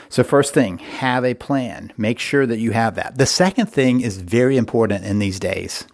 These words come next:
and that is to have patience and grace with others and yourself, particularly with your spouse and yourself.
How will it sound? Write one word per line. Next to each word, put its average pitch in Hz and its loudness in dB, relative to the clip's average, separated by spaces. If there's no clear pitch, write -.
and 117 2
that 127 2
is 131 2
to 131 -2
have 123 0
patience 135 -2
and 110 -6
grace 95 -4
with 110 0
others 127 0
and 113 -4
yourself, - -2
particularly 123 0
with 117 -2
your 123 0
spouse - -2
and 101 -6
yourself. - -6